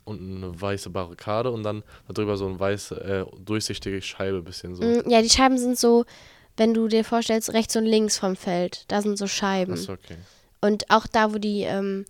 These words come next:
Speaker 2: die Punkterichter sind, da sind auch, ist auch eine Scheibe. Und dann geht das einmal so rum, aber die Scheiben sind auch nicht so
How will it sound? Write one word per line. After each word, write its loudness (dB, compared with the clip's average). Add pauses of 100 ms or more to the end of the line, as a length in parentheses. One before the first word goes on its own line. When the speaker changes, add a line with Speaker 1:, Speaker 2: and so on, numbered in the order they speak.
(320)
Speaker 2:
die -4
Punkterichter 2
sind, 0
da 4
sind -2
auch, 0
ist -6
auch -2
eine -4
Scheibe. 0 (480)
Und 2
dann 2
geht -2
das -6
einmal -2
so -6
rum, 2 (440)
aber 0
die 0
Scheiben 2
sind 0
auch 2
nicht 0
so 2